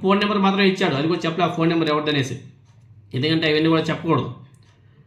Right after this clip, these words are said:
ఆయన కాబట్టి చెప్పలేదు, ఇంకా అంటే చెప్పే ఉంటారు. ఒక ఫోన్ నెంబర్ కాదు, ఒక వ్యక్తి కాదు, number of numbers, number of peoples ఫోన్ చేసి బెదిరిస్తున్నారంట. కొంచెం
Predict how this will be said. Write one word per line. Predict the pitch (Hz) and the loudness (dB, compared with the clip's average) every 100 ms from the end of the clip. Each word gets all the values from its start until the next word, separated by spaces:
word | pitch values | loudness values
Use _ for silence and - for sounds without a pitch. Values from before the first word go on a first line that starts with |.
| - - - - _ - | -20 -20 -20 -20 _ -8
ఆయన | 107 151 180 | 0 4 6
కాబట్టి | 190 196 185 | 4 4 0
చెప్పలేదు, | 175 196 170 | 0 2 2
ఇంకా | 165 | 2
అంటే | 180 185 185 | 2 2 0
చెప్పే | 180 165 175 | 0 0 0
ఉంటారు. | 139 104 - - _ _ _ _ _ _ - - - - - - - 113 | -2 -6 -12 -20 _ _ _ _ _ _ -20 -20 -20 -20 -20 -20 -10 -6
ఒక | 131 202 | 0 2
ఫోన్ | 196 208 | 4 4
నెంబర్ | 214 220 214 | 4 4 4
కాదు, | 208 208 | 4 4
ఒక | 180 180 | 2 2
వ్యక్తి | 202 196 196 | 2 2 2
కాదు, | 214 202 190 127 135 | 0 2 2 0 -2
number | 170 196 208 | 0 2 2
of | 202 190 | 0 -2
numbers, | 190 196 190 - - - - - - | 0 2 0 -4 -14 -20 -20 -16 -6
number | 156 196 202 | -2 0 0
of | 190 196 | 0 0
peoples | 196 196 165 - - - | 2 2 0 -2 -14 -10
ఫోన్ | 175 190 196 | -2 0 2
చేసి | 190 196 180 | 2 2 2
బెదిరిస్తున్నారంట. | 185 190 190 185 170 147 - - - _ _ - _ _ - _ _ _ - | 2 2 2 0 2 0 -4 -10 -20 _ _ -20 _ _ -20 _ _ _ -6
కొంచెం | 156 170 190 | -2 2 2